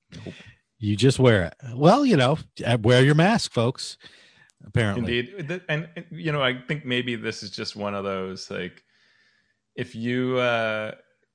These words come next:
Speaker 1: i-, if you're a designer, sometimes you express things that are on your mind, and this just
Speaker 2: Yeah.
Speaker 1: feels like, um, it's either how you need to express yourself, <laughs> you know, just to have this mask be a part of your character. Here you go.
Speaker 2: Yep.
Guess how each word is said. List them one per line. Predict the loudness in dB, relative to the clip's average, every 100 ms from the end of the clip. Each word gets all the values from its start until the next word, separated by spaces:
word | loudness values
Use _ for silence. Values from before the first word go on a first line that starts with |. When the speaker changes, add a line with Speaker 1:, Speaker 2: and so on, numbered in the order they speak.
| _
Speaker 1:
i-, | -20
if | -20 -18 -14 -14 -8
you're | -4
a |
designer, | -4 -2 -2 -2 -4
sometimes | -6 -6 -8 -10
you |
express | -12 -12 -10 -8 -8
things | -10 -10 -8
that | -6
are |
on | -6
your | -6
mind, | -8 -8 -8 -8 -10 -8
and | -10
this | -10
just | -10 -10 -8
Speaker 2:
Yeah. | -2 -2
Speaker 1:
feels | -2 -8
like, | -8 -10 -8 -4
um, | -2 -4 -8 -10
it's | -12 -12
either | -6 -4
how | -2
you | -4
need | -6 -8
to | -12
express | -8 -6 -6
yourself, | -10 -10 -6 -6 -8 -12 _
<laughs> | -10 -8 -2 2
you | 2
know, | 2 -4 -4
just | -8 -10 -8
to | -6 -4
have | -6 -6
this | -8 -8
mask | -10 -10 -10
be | -10
a |
part | -4 -4 -4
of |
your | -8
character. | -6 -4 -4 -6 -8
Here | -6 -8
you | -6
go. | -6
Speaker 2:
Yep. | -6